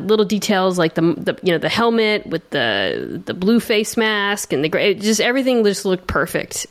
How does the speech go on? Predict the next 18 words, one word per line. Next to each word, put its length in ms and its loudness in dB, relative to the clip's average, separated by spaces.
Um, 680 -2
these 120 4
are 80 4
definitely 600 0
the 200 0
best 840 -4
jerseys, 640 2
definitely 340 0
the 80 0
Seahawks 540 0
jerseys 300 -4
I've 140 -2
seen 180 2
in 80 -2
a 60 -2
really 200 0
long 260 0
time. 360 -4